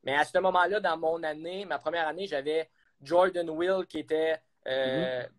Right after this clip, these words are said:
Speaker 1: mon centre à, à un certain moment. Euh, j'ai eu, euh, Dale Weiss que j'ai joué avec. J'avais Scott Lawton qui est rendu aussi
Speaker 2: Mhm.
Speaker 1: dans la Ligue nationale. Euh, tous les gars, Nick Cousins
Speaker 2: Qui était un,
Speaker 1: qui
Speaker 2: qui est un premier choix, ça, Scott Lawton.
Speaker 1: Oui,
Speaker 2: Donc,
Speaker 1: oui, tout
Speaker 2: un
Speaker 1: est
Speaker 2: joueur comme ça, les Flyers voulaient certainement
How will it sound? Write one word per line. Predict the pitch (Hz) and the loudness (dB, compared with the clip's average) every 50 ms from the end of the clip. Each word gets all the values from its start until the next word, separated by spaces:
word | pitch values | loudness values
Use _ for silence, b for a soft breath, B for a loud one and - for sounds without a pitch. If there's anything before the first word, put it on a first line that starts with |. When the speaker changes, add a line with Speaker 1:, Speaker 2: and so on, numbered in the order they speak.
| _ _ _ | _ _ _
Speaker 1:
mon | 147 156 151 147 156 | 0 2 2 2 2
centre | - - 170 156 160 180 180 - - | 2 4 4 4 4 2 -2 0 2
à, | 160 151 | 2 2
à | 160 160 151 151 | 4 2 0 0
un | 151 | 0
certain | 139 - 156 - - 160 160 160 | 0 0 0 0 2 0 0 0
moment. | 151 143 143 147 156 165 165 - _ _ _ _ _ _ - | 0 -2 0 0 -2 -2 -2 -6 _ _ _ _ _ _ -4
Euh, | 131 131 131 | -2 -2 -2
j'ai | 131 123 139 147 | -2 -2 -2 0
eu, | 151 156 160 160 165 160 | 2 2 2 2 2 4
euh, | 156 151 147 147 147 139 139 135 131 127 - | 4 4 4 4 4 2 2 0 -2 -4 -6
Dale | 135 127 160 170 180 175 170 160 | 0 4 8 8 8 8 6 4
Weiss | 160 175 185 196 190 - - | 0 -2 -2 -2 -4 -6 -4
que | - 160 | -2 -2
j'ai | 143 143 151 | 0 0 -2
joué | 135 143 156 160 | 0 2 4 6
avec. | 151 147 139 160 165 165 - - | 6 6 4 2 2 2 0 -4
J'avais | - 139 131 139 143 135 | -4 -4 -2 -2 -2 -4
Scott | - - - 180 170 - - | -6 2 4 4 4 4 6
Lawton | 170 160 156 151 151 - 180 185 190 190 - - | 6 6 6 4 2 -2 -6 -6 -6 -8 -12 -14
qui | - 156 151 | -10 -8 -6
est | 139 143 | -4 -4
rendu | 143 143 143 - 147 165 165 160 | -4 -4 -6 -10 -12 -8 -6 -6
aussi | 151 120 135 | -6 -4 -4
Speaker 2:
Mhm. | 147 160 | -2 0
Speaker 1:
dans | 156 | 0
la | 151 156 | 0 0
Ligue | 156 151 | -2 -6
nationale. | 143 135 - 135 139 151 160 175 165 - _ _ _ _ _ _ _ _ _ - | -8 -6 -6 -6 -2 0 2 2 0 -2 _ _ _ _ _ _ _ _ _ 0
Euh, | 131 131 135 135 131 127 127 123 - | 2 2 4 4 2 2 0 0 2
tous | 208 208 202 - | 2 2 4 2
les | 185 180 175 | 0 0 2
gars, | 160 175 185 190 190 185 170 147 | 2 6 6 8 8 8 6 2
Nick | 170 180 190 185 - | 0 -6 -10 -10 -4
Cousins | - 190 170 160 | 0 0 2 4
Speaker 2:
Qui | - 220 220 | 6 6 6
était | 214 208 302 | 8 6 6
un, | 311 302 233 - | 4 4 2 0
Speaker 1:
qui | - | -2
Speaker 2:
qui | 240 226 | -2 -2
est | - 226 | -2 -2
un | 214 190 | -2 -4
premier | - - 247 262 262 240 208 180 | -4 -6 -6 -6 -4 -6 -10 -12
choix, | - - 208 233 285 320 254 196 | -12 -12 -12 -10 -10 -10 -10 -12
ça, | - - 202 185 | -12 -14 -14 -12
Scott | - - 170 156 - | -12 -12 -12 -10 -8
Lawton. | 180 156 196 233 254 262 | -2 4 6 8 8 8
Speaker 1:
Oui, | 254 220 143 | 6 4 2
Speaker 2:
Donc, | 135 185 | 0 0
Speaker 1:
oui, | 220 190 151 - | -2 -2 -4 -2
tout | - 233 247 214 | -2 -4 -2 -2
Speaker 2:
un | 175 185 | -2 -4
Speaker 1:
est | 185 170 | -4 -2
Speaker 2:
joueur | 160 - 269 277 - | -4 -4 -4 -6 -6
comme | - 220 202 190 | -6 -6 -8 -8
ça, | 170 - - 240 285 294 | -10 -10 -8 -8 -6 -6
les | 233 175 | -8 -10
Flyers | - 202 185 180 185 196 226 240 208 | -10 -10 -10 -8 -6 -6 -8 -8 -10
voulaient | 175 180 175 170 165 | -12 -12 -12 -12 -14
certainement | _ _ - 240 247 _ - 220 190 170 160 170 175 196 220 | _ _ -16 -16 -16 _ -14 -14 -14 -12 -12 -12 -10 -10 -10